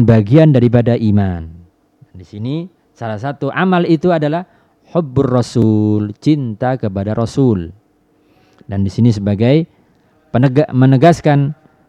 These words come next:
prinsip ahli sunnah, akidah ahli sunnah, yaitu bahwa al-iman qaulun wa amal. Ya, salah satunya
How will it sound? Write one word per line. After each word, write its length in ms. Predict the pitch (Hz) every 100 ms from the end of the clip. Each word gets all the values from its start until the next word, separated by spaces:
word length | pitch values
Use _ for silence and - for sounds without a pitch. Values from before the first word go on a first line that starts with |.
| _
prinsip 480 | 147 147 - 135 - 123
ahli 240 | 110 113
sunnah, 480 | - 165 160 180 202 - _ _ _ 110
akidah 560 | - 160 143 131 117 _ -
ahli 320 | 110 107 104
sunnah, 400 | - 165 170 180
yaitu 560 | 147 113 107 95 135 147
bahwa 480 | 107 98 104 127
al-iman 720 | 127 110 110 107 113 139 139 -
qaulun 560 | 135 156 156 190 175
wa 160 | 123 104
amal. 560 | 117 113 101 90 85 - _ _ _ _ _ _ _ _ _ _ _ _
Ya, 320 | 107 92 87
salah 320 | - 104 104 104
satunya 560 | 101 120 131 151 170